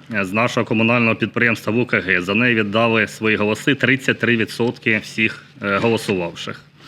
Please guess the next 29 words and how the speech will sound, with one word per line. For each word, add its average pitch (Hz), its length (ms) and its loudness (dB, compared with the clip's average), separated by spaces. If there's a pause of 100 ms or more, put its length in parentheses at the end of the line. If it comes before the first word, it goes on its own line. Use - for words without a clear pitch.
(520)
Але 180 520 4
зовсім 147 540 2
трохи 151 400 2
поступився 135 1000 2
Роман 120 400 4
Мозговий, 120 540 2
який 104 300 2
зайняв 117 400 2
друге 107 340 2
місце. 101 480 -2 (140)
Також 110 360 -2
працівник 107 580 -2
К 110 120 -2
П 117 140 0
В 101 140 0
К 107 140 0
Г, 135 180 4
він 127 220 4
набрав 113 520 0 (120)
тридцять 120 360 0
два 90 200 -2
відсотки. 104 580 -6 (840)
Третє 156 340 4
місце 139 400 2
посіла 131 520 2
Олена 117 500 4
Зоценко, 107 680 0
її 123 180 2
підтримали 127 720 2